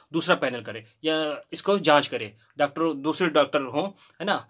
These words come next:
उनका पैनल हो, वो उसको जांच करे, वो अदालत में जाएगा, उसका अदालत उसको ऑर्डर करेगी, उसको हुक्म देगी,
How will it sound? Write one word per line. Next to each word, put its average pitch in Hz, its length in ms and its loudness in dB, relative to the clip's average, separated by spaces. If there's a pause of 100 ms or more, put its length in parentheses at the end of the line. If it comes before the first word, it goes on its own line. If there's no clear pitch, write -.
(140)
उनका 151 200 0
पैनल 156 300 4
हो, 190 60 6
वो 175 140 2
उसको 160 160 -4
जांच 139 200 2
करे, 208 180 -6
वो 175 160 2
अदालत 160 320 6
में 156 80 -2
जाएगा, 165 180 2
उसका 170 140 -4
अदालत 151 180 0
उसको 151 180 -6
ऑर्डर 143 180 0
करेगी, 151 280 -6
उसको 147 200 -8
हुक्म 160 160 -6
देगी, 143 300 -4